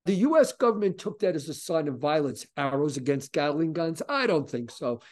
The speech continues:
And, you know, cannons. So that wasn't that. What the arrows really meant was, "Give us back our manhood." In the,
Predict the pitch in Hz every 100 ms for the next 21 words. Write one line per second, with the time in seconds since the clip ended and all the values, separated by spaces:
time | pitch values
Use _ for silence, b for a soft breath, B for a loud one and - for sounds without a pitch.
0 | B - 147 135 131 - _ - 160 147
1 | 135 - 147 147 170 190 220 - - _
2 | _ _ _ - - 202 190 175 - -
3 | 233 233 240 254 247 202 - 185 185 185
4 | 214 269 240 175 170 208 190 170 165 170
5 | 156 123 170 170 170 180 147 143 123 123
6 | 123 117 107 113 95 - b b b -
7 | 165 170 170